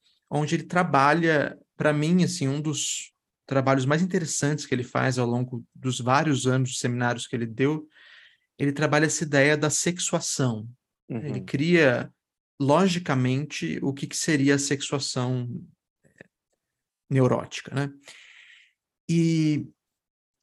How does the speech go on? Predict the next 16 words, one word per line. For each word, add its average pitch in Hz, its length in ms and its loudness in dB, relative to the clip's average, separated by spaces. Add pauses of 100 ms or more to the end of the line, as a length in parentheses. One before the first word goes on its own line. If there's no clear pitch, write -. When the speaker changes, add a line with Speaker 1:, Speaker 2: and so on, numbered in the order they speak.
Speaker 1:
e, 175 120 -12 (100)
e 180 60 6
ela 233 160 4
foi 139 180 2
dar 120 120 0
essa 131 220 -2
aula 139 460 4
e 143 160 2
ela 165 420 0 (160)
propôs 175 540 4
nessa 127 260 -2
aula 139 320 2
uma 139 160 -4
chave 160 320 0
de 127 120 -2
leitura 120 680 0